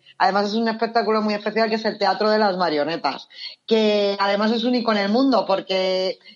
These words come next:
es un teatro muy especial que cuando tú llegas al escenario en realidad es como un estanque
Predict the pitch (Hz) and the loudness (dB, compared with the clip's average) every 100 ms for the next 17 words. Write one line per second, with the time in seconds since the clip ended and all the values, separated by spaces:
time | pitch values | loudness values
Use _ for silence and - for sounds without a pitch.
0 | - 208 220 254 247 254 247 247 254 254 | -4 -4 -2 0 2 4 2 2 0 0
1 | 247 240 254 226 277 285 277 269 294 220 | -2 -2 -4 -2 0 2 4 2 0 -2
2 | 233 220 208 208 - 196 196 190 190 226 | 0 0 0 -2 -2 -2 0 -2 -2 0
3 | 240 262 240 214 190 190 208 202 240 262 | 2 2 2 0 -2 -4 -4 -2 0 2
4 | 262 294 247 214 208 214 220 240 233 233 | 0 2 0 0 0 -2 -4 -2 0 0
5 | 214 - 254 262 233 277 | -2 0 0 0 -2 -2